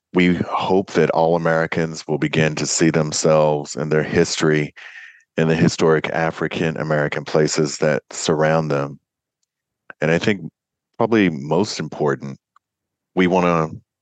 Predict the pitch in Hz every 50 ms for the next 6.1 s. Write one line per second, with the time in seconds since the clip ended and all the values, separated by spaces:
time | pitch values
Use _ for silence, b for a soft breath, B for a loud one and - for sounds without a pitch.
0 | _ _ _ _ _ _ _ _ _ _ _ _ _ _ _ _ _ _ _ _
1 | _ _ - 113 123 120 90 - - - - 90 90 92 87 80 78 - - -
2 | - - - _ _ _ _ _ _ _ _ _ _ - - 98 - - - 98
3 | 82 78 - - - 92 82 76 78 71 76 76 80 - - - 78 73 69 -
4 | - 78 - - 76 - - - 85 78 80 80 78 - - 82 76 73 71 71
5 | 69 - - _ _ _ _ _ _ _ _ _ - - - - 92 90 92 92
6 | 90 -